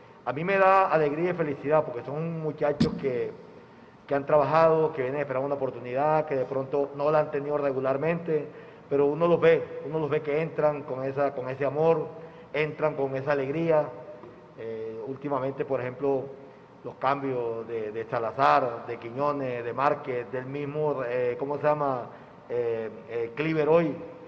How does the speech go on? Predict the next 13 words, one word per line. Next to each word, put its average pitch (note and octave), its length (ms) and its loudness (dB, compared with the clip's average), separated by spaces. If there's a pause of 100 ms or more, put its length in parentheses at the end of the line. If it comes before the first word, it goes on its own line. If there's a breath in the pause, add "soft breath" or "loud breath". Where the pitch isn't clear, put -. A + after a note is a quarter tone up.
(360 loud breath)
Me A#2 80 -14
parece C3 420 0
que A#2+ 560 0
me B2+ 100 -4
alegra, B2 440 0
me A#2 100 -8
alegra E3+ 520 2
eso, E3+ 140 -2
me D#3 100 -2
entusiasma C#3+ 600 -2
por D3 160 0
ello E3+ 300 2
porque, A#2+ 460 -4